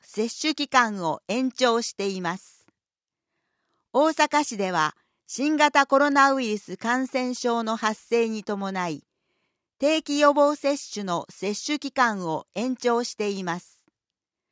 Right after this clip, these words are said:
所定の期間を過ぎても、定期予防接種として接種できる場合があります。予防接種種類及び対象者については、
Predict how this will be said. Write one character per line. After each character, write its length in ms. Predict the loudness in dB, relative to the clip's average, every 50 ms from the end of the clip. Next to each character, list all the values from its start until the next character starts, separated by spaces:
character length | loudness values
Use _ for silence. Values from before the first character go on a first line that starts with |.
| _ _ _ _ _
所 180 | -8 -6 -6 -2
定 260 | 0 2 4 4 4
の 140 | 4 0 0
期 140 | -2 -6 0
間 280 | 2 2 4 4 0
を 120 | -2 -6 -6
過 160 | -8 -8 -6
ぎ 140 | -6 -6 -4
て 160 | -4 -4 -4
も、 240 | -2 -4 -4 -6 -8 _ _ _ _ _ _ _ _ _ _ _ _ _ _
定 240 | 2 2 2 2 2
期 140 | -2 -2 4
予 160 | 4 4 6
防 220 | 6 6 6 6 4
接 300 | 2 -2 -2 -2 -2 -4
種 140 | -8 -8
と 160 | -4 -4 -4 -4
し 180 | -4 -8 -8
て 240 | -6 -6 -6 -6 -8 _ _
接 280 | _ 0 0 0 0 0 -4
種 200 | -8 -8 -4 -4
で 140 | -4 -4 -4
き 160 | -4 -4 0
る 140 | 2 2 4
場 180 | 4 4 4
合 120 | 4 2 -2
が 220 | -4 -2 -2 -2
あ 60 | -2
り 140 | -2 -4 -6
ま 180 | -8 -8 -8 -10
す。 160 | -14 -20 _ _ _ _ _ _ _ _ _ _ _ _ _ _ _ _ _ _ _ _ _
予 160 | 0 0 2
防 260 | 4 4 4 4 2
接 220 | 0 0 -2 -2 -2
種 400 | -4 -8 -8 -6 -6 -6 -8 -8 _
種 240 | -12 -6 -4 -2 0
類 340 | 0 0 -2 -4 -6 -4 0
及 240 | 2 4 4 4 4
び 160 | 2 0 -6
対 300 | -4 -2 0 0 0 -2
象 260 | 0 0 2 2 2
者 160 | 0 -2 -4 -4
に 160 | -4 -8 -10
つ 140 | -10 -8 -8
い 120 | -8 -8
て 200 | -8 -8 -8 -4
は、 220 | -4 -4 -4 -4